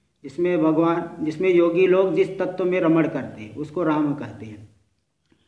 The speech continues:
तो मैं वेदांत में सब, सम-, स-, सुप्रतिष्ठित हूँ, अच्छी तरह से मेरा वेदांत में निरूपण हुआ है, इसलिए तुम वेदांत का ही ठीक ढंग से आश्रय ग्रहण करो।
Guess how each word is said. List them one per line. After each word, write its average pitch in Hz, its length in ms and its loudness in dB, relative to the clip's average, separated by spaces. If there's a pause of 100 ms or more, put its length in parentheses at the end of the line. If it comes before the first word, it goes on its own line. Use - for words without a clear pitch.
(440)
तो 165 60 -4
मैं 208 260 4
वेदांत 214 420 6
में 220 240 6
सब, 220 460 -2
सम-, 208 460 -4 (300)
स-, 175 720 -6
सुप्रतिष्ठित 220 800 2
हूँ, - 340 -12 (360)
अच्छी 139 260 -6
तरह 180 260 0
से 180 140 -4
मेरा 180 240 0
वेदांत 165 460 0
में 185 160 0
निरूपण 165 420 2
हुआ 135 220 -2
है, - 320 -14 (680)
इसलिए 175 300 0
तुम 196 200 4
वेदांत 180 680 2
का 185 100 2
ही 196 280 4
ठीक 180 320 0
ढंग 165 240 4
से 196 260 -2
आश्रय 156 500 -2
ग्रहण 156 320 0
करो। 151 580 -2